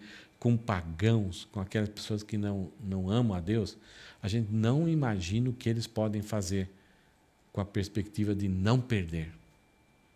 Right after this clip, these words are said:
Muitas vezes pessoas fazem alguma coisa conosco, a gente deixa de fazer alguma coisa porque a gente sabe que não é ético,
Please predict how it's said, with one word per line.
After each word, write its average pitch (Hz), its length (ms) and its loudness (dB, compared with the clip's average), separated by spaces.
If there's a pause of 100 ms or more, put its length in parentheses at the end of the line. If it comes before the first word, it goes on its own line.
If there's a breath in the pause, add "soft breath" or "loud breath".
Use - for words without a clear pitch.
(2000)
Muitas 123 360 4
vezes 123 160 2
pessoas 113 320 -4
fazem 98 240 0
alguma 90 220 -4
coisa 87 220 -4
conosco, 101 520 -2 (720 soft breath)
a - 60 -2
gente 113 280 0
deixa 131 640 10
de 104 140 0
fazer 98 340 0
alguma 87 220 -4
coisa 117 260 0
porque - 180 -6
a 131 40 0
gente 139 160 -2
sabe 135 260 0
que 147 160 -2
não 143 460 2
é 147 180 2 (180)
ético, 131 460 2